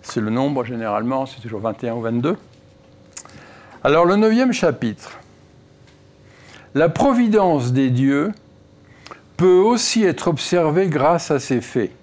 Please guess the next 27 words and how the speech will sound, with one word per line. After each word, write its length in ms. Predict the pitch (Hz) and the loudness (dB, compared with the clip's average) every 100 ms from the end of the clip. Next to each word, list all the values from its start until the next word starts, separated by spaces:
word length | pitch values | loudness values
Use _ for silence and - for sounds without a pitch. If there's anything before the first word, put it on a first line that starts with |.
| _ _ _ _ _ - - - - | _ _ _ _ _ -20 -20 -20 -2
Car 260 | 196 170 180 | 2 2 2
d'où 280 | 262 285 | 2 2
proviendrait 720 | 202 - 180 160 185 160 151 143 | 0 0 0 2 0 0 0 2
l'ordonnance 600 | 165 175 180 170 147 123 | 2 2 2 0 0 0
du 140 | 131 | 0
monde 460 | 135 139 156 165 160 - - | 2 0 0 -2 -6 -12 -16
s'il 300 | - - 156 | -6 -2 0
n'y 140 | 151 160 | 2 2
avait 180 | 156 | 2
aucun 320 | 165 147 156 131 | 0 0 -2 0
principe 600 | 139 135 - 175 165 120 | 0 -2 -2 -4 -2 -2
ordonnateur ? 800 | 107 131 123 101 104 92 - - - - - | 0 0 -2 -4 -8 -10 -12 -20 -20 -14 -2
Là, 380 | 131 135 - - - | 2 2 0 -10 -20
c'est 180 | - 131 | -6 -2
définitif, 680 | 131 123 139 117 151 165 165 | -2 -2 -2 -2 -2 -4 -4
ça 220 | - 131 | 0 2
règle 280 | 120 135 131 | 2 2 0
le 60 | 123 | 0
matérialisme, 840 | 120 120 123 120 131 147 - 127 | 0 0 2 2 0 -2 -4 -4
le 140 | 120 | 0
hasard. 560 | 117 117 127 123 131 139 - - - | 0 2 2 4 2 0 -8 -14 -6
Il 160 | 127 127 | -2 0
y 100 | 131 | 2
a 160 | 135 | 2
un 60 | 127 | 0
principe 600 | - 135 123 - 127 - | -2 -2 -2 -4 -4 -2
ordonnateur 880 | 131 123 123 113 104 139 131 131 | 0 0 0 -2 -2 0 2 0